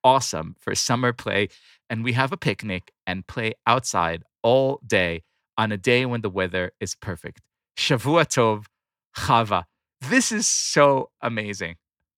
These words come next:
I, I'm celebrating pick a toy and play with it, a thon.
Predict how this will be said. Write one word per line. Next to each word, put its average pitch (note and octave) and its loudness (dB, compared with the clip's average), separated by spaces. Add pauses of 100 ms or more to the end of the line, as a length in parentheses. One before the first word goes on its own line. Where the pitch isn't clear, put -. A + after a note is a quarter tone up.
(120)
I, E3 4
I'm G#3+ 6
celebrating C3+ 6
pick F3+ 6
a D#3 6
toy C3+ 8
and A#2+ 0
play C3+ 6
with A#2+ 2
it, A2+ 0
a B2+ 2
thon. A#2 2